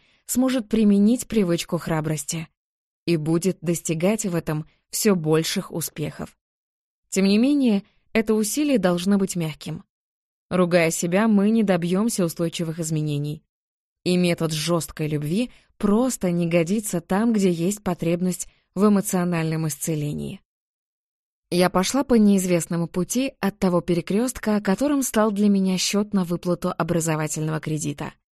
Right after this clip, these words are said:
И мне нужны были вся осторожность и мягкость, на какие я была способна. Размышляя над вопросами денег и карьеры, я пришла к глубокой внутренней работе, к принятию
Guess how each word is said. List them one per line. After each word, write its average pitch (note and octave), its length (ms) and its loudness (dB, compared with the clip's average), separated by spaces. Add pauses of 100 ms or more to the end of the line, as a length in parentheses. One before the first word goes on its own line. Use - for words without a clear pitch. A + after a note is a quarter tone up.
(520)
И F3 100 0
мне F#3+ 280 4
нужны F3+ 300 2
были F3 220 0
вся G#3+ 260 0
осторожность G#3+ 920 0
и A3 80 -2
мягкость, F#3 680 -2 (400)
на F3+ 160 2
какие E3+ 360 -2
я D#3+ 200 0
была D#3 260 0
способна. F3 640 -4 (1040)
Размышляя G#3 600 2
над G#3+ 140 4
вопросами G3+ 540 2
денег G#3 340 2
и F#3+ 60 0
карьеры, G#3 580 0 (260)
я G#3+ 220 4
пришла A3 420 2
к G3+ 60 0
глубокой G3 640 4
внутренней G3 540 0
работе, D#3+ 520 -4 (480)
к - 140 -12
принятию F#3 760 2